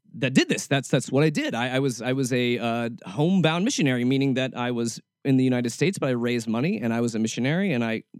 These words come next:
completely operated like that for, I don't know, nine years? Nine years back in the day? Yeah.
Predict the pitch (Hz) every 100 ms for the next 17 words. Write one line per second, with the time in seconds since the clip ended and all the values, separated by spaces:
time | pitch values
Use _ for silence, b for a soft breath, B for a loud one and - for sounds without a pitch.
0 | - - 143 131 135 143 - 120 - 135
1 | 127 131 139 95 117 - 110 107 107 110
2 | - _ _ _ _ _ _ _ _ _
3 | _ _ - - - - - - - -
4 | - - _ _ _ _ _ _ _ _
5 | _ _ _ - 117 92 104 123 135 139
6 | 220 277 - - _ _ _ _ 104 120
7 | 151 196 185 - _ _ 110 120 127 131
8 | 151 165 139 - 127